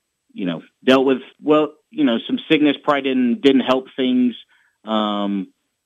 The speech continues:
so, and, and then really the, kind of the hidden thing, um, in there was the two times that Iowa did connect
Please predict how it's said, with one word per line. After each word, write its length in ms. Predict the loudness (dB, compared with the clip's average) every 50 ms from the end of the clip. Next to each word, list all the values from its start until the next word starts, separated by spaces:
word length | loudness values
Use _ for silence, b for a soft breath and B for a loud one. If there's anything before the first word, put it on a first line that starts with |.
| _ _ _ -2
so, 460 | 0 0 2 2 0 0 0 0 -2
and, 220 | -2 -2 -2 0
and 160 | 2 2 4 4
then 220 | 4 4 4 4
really 320 | 4 2 2 2 0 0
the, 300 | 0 2 2 2 2 0 -2 -2
kind 200 | -4 -2 -2 -2
of 80 | -6
the 80 | -6 -6
hidden 380 | -2 -2 -2 0 -2 -4 -6 -4
thing, 480 | -4 -2 0 0 2 2 0 0 -2 -6 _ _ _ _ _ _ _ _ -10
um, 500 | -6 -4 -2 -2 0 -2 -4 -4 -6 -10 _ _ _ _ _ _ _ -4
in 160 | 4 4 6
there 220 | 6 6 2 2
was 340 | 0 2 2 2 0 0 -4 -6 -8
the 80 | -8 -8
two 220 | -6 -6 -6 -6
times 400 | -2 0 0 0 2 0 -2 -4
that 100 | -6 -8 -8 -6
Iowa 480 | -4 -2 -2 -2 -2 0 0 -2 -2
did 500 | -4 -4 -2 0 2 2 2 0 -4 _
connect 380 | -14 -8 -6 -4 -4 -4 -4